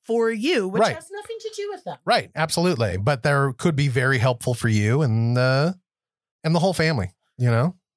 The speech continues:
Speaker 2: I feel like there's lots of, of really good, uh, uh, people out there that can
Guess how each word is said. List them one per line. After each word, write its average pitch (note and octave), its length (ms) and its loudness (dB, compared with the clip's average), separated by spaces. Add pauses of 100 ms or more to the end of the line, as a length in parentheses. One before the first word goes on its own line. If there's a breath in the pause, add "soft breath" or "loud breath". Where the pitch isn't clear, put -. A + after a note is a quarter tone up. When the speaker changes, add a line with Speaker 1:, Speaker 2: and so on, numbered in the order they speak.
(120)
Speaker 2:
I B2 100 0
feel D#3 160 0
like C#3 240 2
there's C3 240 0
lots D3+ 260 0
of, C#3+ 80 -2 (120)
of C3+ 320 2
really C#3+ 320 2
good, C#3+ 680 0 (1120 loud breath)
uh, - 60 0
uh, B2+ 920 0 (500)
people G#3 220 0
out C3 140 2
there C3+ 160 2
that C3 160 0
can B2+ 480 0